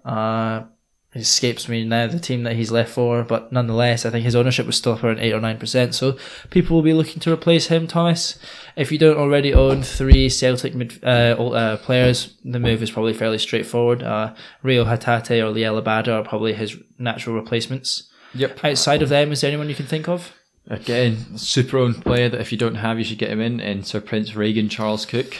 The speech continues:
Speaker 1: Yep, again, it seems like a fair, I think when it comes to that transfer, it's a very, very straightforward move.
Speaker 2: Th-, there,
Speaker 1: Um,
Speaker 2: there is three or four players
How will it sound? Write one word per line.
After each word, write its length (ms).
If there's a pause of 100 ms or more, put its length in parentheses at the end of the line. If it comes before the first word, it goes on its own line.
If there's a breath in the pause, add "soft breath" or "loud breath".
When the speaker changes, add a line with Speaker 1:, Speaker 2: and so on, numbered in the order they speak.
(120)
Speaker 1:
Yep, 380 (140)
again, 340
it 40
seems 360
like 100
a 60
fair, 420
I 80
think 340
when 200
it 80
comes 260
to 100
that 200
transfer, 640 (160)
it's 240
a 60
very, 240
very 240
straightforward 560
move. 420 (360 loud breath)
Speaker 2:
Th-, 120
there, 200
Speaker 1:
Um, 60
Speaker 2:
there 220
is 220
three 500
or 80
four 300
players 680